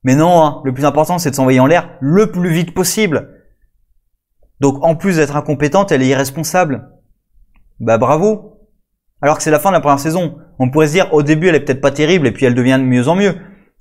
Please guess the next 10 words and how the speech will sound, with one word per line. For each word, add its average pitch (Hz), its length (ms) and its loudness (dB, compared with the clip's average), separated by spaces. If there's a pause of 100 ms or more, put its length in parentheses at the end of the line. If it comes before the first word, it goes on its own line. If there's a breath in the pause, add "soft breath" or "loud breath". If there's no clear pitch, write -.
Non, 160 120 0
non, 151 300 2
euh, 107 400 2
là, 156 220 2
elle 151 80 0
est 143 120 -2
incompétente 147 760 -2
et 190 280 0
irresponsable. 147 800 -2 (380)
Félicitations. 156 1040 -4